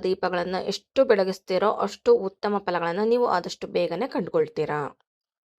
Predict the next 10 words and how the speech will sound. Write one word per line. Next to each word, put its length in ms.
ಇನ್ನು 300
ಕೇವಲ 340
ಇವತ್ತು 560
ಹಳದಿ 340
ಬಣ್ಣದ 360
ವಸ್ತ್ರಗಳನ್ನೇ 600
ಧರಿಸಿ, 480
ಹಳದಿ 440
ಬಣ್ಣದ 340
ಹೂಗಳನ್ನ 640